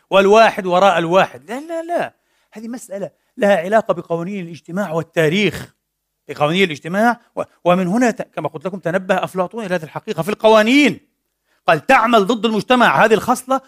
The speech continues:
تدمر المجتمعات، تدمر الدول." يقول، قال: "لأن الذي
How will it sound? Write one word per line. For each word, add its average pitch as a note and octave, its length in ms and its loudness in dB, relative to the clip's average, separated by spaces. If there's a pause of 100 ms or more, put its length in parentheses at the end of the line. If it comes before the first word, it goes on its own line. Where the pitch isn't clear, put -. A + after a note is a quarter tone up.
(140)
تدمر A#3 460 2
المجتمعات، G#3 680 0
تدمر C4 320 2
الدول." A3+ 520 4 (200)
يقول، E3+ 400 -2 (580)
قال: A3 240 2
"لأن C#4+ 400 0
الذي A3 760 -2